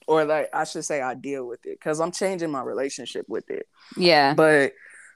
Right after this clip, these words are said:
Speaker 1: um, food, weed, you know what I'm saying, sex when I feel like it,
Speaker 2: Mm.
Speaker 1: um, you know what I'm saying, like, when I'm in a space, like, I'm not, you know what I'm saying, the type of person that, like, sleeps around,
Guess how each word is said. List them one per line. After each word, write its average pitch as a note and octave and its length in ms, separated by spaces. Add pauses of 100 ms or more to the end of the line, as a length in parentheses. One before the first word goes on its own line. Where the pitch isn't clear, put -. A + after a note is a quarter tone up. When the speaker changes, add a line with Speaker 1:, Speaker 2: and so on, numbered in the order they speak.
(120)
Speaker 1:
um, D3 600 (260)
food, G3 720 (320)
weed, F#3 680 (220)
you D#3+ 160
know E3 180
what D#3 100
I'm D#3+ 120
saying, D#3 600 (400)
sex F#3+ 420
when F3+ 140
I F3+ 100
feel F#3 300
like F3 280
it, F3 300 (200)
Speaker 2:
Mm. F3 260
Speaker 1:
um, D#3+ 560
you E3 180
know E3+ 160
what E3 100
I'm D#3+ 80
saying, D#3+ 320
like, C#3+ 240
when D3+ 180
I'm D3+ 400
in D#3 200
a C#3 60
space, D#3 380
like, C#3+ 200
I'm D#3+ 140
not, D#3+ 380
you D#3 120
know D3 140
what C#3 100
I'm C#3 80
saying, C#3+ 300
the C#3 100
type D3 240
of C#3+ 100
person D#3 300
that, C#3 120
like, C3 180
sleeps D#3 400
around, D3 520